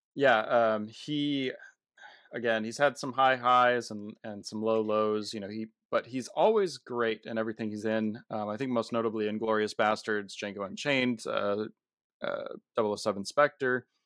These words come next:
Uh, those are probably his biggest and best roles. Um, but he also has some underrated roles as well. So overall, I mean, he, I've never seen a role that he's taken on that wasn't, like,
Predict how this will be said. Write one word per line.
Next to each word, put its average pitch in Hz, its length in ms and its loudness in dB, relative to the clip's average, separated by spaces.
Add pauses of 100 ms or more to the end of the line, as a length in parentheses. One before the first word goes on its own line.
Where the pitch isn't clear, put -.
(420)
Uh, 113 140 4
those 139 160 2
are 156 60 0
probably 127 300 4
his 110 140 -2
biggest 113 440 -2
and 104 100 -4
best 104 320 0
roles. 107 480 0 (540)
Um, 101 380 -4 (100)
but 131 100 4
he 165 60 4
also 220 260 2
has 180 160 0
some 190 140 -2
underrated 127 520 2
roles 113 560 -2
as 104 140 -6
well. 104 380 2
So 98 520 -2 (520)
overall, 120 680 4 (380)
I 123 60 -4
mean, 107 200 -4
he, 110 100 -20 (380)
I've 127 140 0
never 120 200 4
seen 120 200 0
a 104 80 2
role 101 460 0
that 98 300 0 (320)
he's - 680 -4 (360)
taken 110 300 0
on 98 220 4
that 95 160 -6
wasn't, 104 360 -2 (120)
like, 104 120 -12